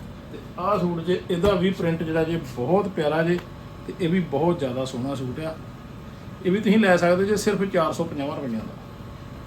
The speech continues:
ਬਿਨਾਂ ਦੁਪੱਟੇ ਤੋਂ ਜੇ ਅੱਜ ਦੇ ਸੂਟ ਸਾਰੇ ਜਿੰਨੇ ਵੀ ਆ। ਤੇ ਸਾ-, ਤੇ ਆਹ ਵੀ ਸੂਟ ਬਹੁਤ ਪਿਆਰਾ ਜੇ। ਇਹਦਾ ਪ੍ਰਿੰਟ ਮੈਂ ਕਿਹਾ ਤੁਹਾਨੂੰ ਮੈਂ ਚਲੋ ਖੋਲ ਕੇ ਇੱਕ ਵਾਰੀ ਦੱਸ ਦਿੰਦਾ ਵੀ ਇਹ ਸੂਟ ਬਣਨਾ ਕਿੱਦਾਂ ਆ।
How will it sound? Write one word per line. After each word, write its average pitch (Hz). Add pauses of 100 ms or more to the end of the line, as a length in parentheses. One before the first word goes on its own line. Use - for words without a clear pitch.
(600)
ਬਿਨਾਂ 175
ਦੁਪੱਟੇ 196
ਤੋਂ 214
ਜੇ 208
ਅੱਜ 180
ਦੇ 190
ਸੂਟ 180
ਸਾਰੇ 170
ਜਿੰਨੇ 170
ਵੀ 196 (100)
ਆ। - (560)
ਤੇ -
ਸਾ-, - (520)
ਤੇ - (160)
ਆਹ 175
ਵੀ 226
ਸੂਟ 180
ਬਹੁਤ 160
ਪਿਆਰਾ 180
ਜੇ। 190
ਇਹਦਾ 202
ਪ੍ਰਿੰਟ 185
ਮੈਂ 175
ਕਿਹਾ 180
ਤੁਹਾਨੂੰ 175
ਮੈਂ 147
ਚਲੋ 160
ਖੋਲ 143
ਕੇ 180
ਇੱਕ 175
ਵਾਰੀ 170
ਦੱਸ 147
ਦਿੰਦਾ 165
ਵੀ 180
ਇਹ 185
ਸੂਟ 165
ਬਣਨਾ 135
ਕਿੱਦਾਂ 135
ਆ। 214